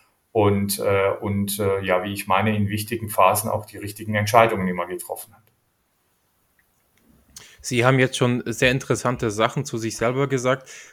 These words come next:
Speaker 2: worauf wir auch später bestimmt nochmal zurückkommen werden. Wir möchten jetzt aber weitermachen, ähm, mit weiteren Fragen,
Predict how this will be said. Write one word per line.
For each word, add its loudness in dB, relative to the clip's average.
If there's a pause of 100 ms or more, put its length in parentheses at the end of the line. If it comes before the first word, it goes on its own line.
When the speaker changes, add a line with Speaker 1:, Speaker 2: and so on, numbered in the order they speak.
(100)
Speaker 2:
worauf 4
wir 2
auch 2
später 0
bestimmt -2
nochmal 0
zurückkommen -4
werden. 0 (460)
Wir 0
möchten 0
jetzt 0
aber 2
weitermachen, 0
ähm, 0 (120)
mit -8 (460)
weiteren -2
Fragen, 0